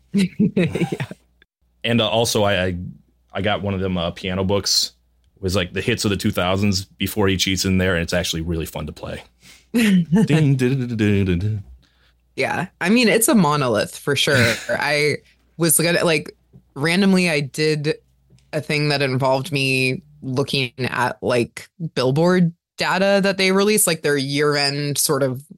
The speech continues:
Speaker 1: Luminate PowerPoint, I guess. Um, and they had a thing that was, like,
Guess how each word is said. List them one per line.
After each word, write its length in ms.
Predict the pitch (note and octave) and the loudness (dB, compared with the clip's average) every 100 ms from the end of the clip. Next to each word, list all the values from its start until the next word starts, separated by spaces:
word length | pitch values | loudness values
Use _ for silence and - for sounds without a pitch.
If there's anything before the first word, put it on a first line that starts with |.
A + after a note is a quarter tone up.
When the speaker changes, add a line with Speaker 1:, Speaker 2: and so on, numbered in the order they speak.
| - | -6
Speaker 1:
Luminate 720 | C3+ D3 C#3 C#3+ C3+ C3+ - _ _ _ _ _ _ _ _ _ _ - | -2 0 2 2 0 0 -4 _ _ _ _ _ _ _ _ _ _ -6
PowerPoint, 460 | C3+ D3+ D#3+ F3+ - | 0 0 2 0 0
I 80 | F#3+ | 0
guess. 220 | F#3+ - - - - - | 0 -2 -6 -20 -20 -4
Um, 480 | F#3+ E3+ D#3 B2+ - - | 0 0 0 -4 -8 -4
and 160 | F#3+ E3+ | 0 2
they 120 | D#3+ | 0
had 240 | D3+ G3+ | 0 0
a 80 | G3 | 0
thing 300 | - E3+ E3+ | 0 2 2
that 160 | D#3+ D#3 | 2 2
was, 180 | C#3+ | 0
like, 400 | D3+ C3+ B2 - | 0 0 -2 -8